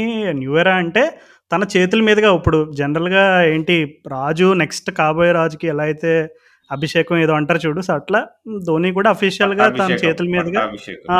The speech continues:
Speaker 1: పట్టాభిషేకం నెక్స్ట్ కింగ్‌కి ఇస్తాడు. చెన్నై సూపర్ కింగ్‌లో నెక్స్ట్ కింగ్ ఎవరో మరి ధోని చేతుల మీదుగా మనం చూడబోతున్నాం. అది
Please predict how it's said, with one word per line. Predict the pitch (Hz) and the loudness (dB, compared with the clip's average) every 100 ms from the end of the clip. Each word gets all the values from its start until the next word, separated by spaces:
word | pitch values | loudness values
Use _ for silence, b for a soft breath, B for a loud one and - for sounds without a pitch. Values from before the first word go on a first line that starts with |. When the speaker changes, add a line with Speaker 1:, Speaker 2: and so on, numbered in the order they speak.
| 170 | 2
Speaker 1:
పట్టాభిషేకం | 165 151 180 160 170 170 220 | 0 0 0 0 -2 -2 -2
నెక్స్ట్ | 170 - - | -2 -4 -10
కింగ్‌కి | 185 180 175 170 240 | -4 -2 -2 -2 -2
ఇస్తాడు. | 185 - 196 147 143 | -2 0 0 0 -8
చెన్నై | - 156 165 185 | -6 -2 0 0
సూపర్ | 185 165 170 175 | 0 -2 -2 -2
కింగ్‌లో | 170 170 214 | -2 0 0
నెక్స్ట్ | 180 165 - | -2 -4 -10
కింగ్ | 185 185 | -4 0
ఎవరో | 185 175 202 294 _ _ _ _ _ - | 2 2 0 -4 _ _ _ _ _ -4
మరి | 175 175 165 165 160 151 147 | 0 2 4 4 4 2 2
ధోని | 160 180 | 2 2
చేతుల | 185 175 165 175 | 0 -2 0 0
మీదుగా | 165 170 | 0 0
మనం | 196 185 | 0 -2
చూడబోతున్నాం. | 180 165 165 170 170 165 | 0 0 2 0 -2 -4
అది | 147 139 | -4 -6